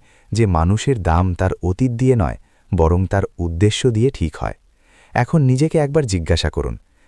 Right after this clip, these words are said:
যদি আপনার জীবনে কোনো মানুষ আপনার পরিস্থিতি দেখে নয়, বরং আপনাকে বুঝে সাথে চলতে চায়, তবে কি আপনি তাকে সুযোগ দেবেন? আর আপনি কি পারবেন এমন কোনো মানুষের পাশে দাঁড়াতে, যাকে দুনিয়া দুর্বল মনে করে,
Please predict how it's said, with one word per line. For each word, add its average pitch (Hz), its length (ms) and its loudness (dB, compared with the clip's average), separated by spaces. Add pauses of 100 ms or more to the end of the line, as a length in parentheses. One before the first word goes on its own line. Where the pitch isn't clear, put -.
যদি 92 280 2
আপনার 92 380 0
জীবনে 90 380 0
কোনো 98 200 0
মানুষ 85 440 -2 (240)
আপনার 135 340 -2
পরিস্থিতি 120 560 -2
দেখে 143 260 0
নয়, 76 180 -2 (380)
বরং 135 260 2 (100)
আপনাকে 139 460 -2
বুঝে 98 320 0
সাথে 98 320 -4
চলতে 87 320 0
চায়, 60 220 -2 (400)
তবে 87 220 2
কি 87 160 0
আপনি 82 260 -2
তাকে 87 200 -2
সুযোগ 92 340 -2
দেবেন? 101 320 0 (500)
আর 107 180 2
আপনি 135 280 0
কি 156 100 -2
পারবেন 123 380 0
এমন 147 220 0
কোনো 156 180 0
মানুষের 123 400 0
পাশে 98 300 -2
দাঁড়াতে, 85 440 0 (340)
যাকে 95 280 0
দুনিয়া 90 420 2
দুর্বল 90 420 2
মনে 107 200 2
করে, 120 240 -2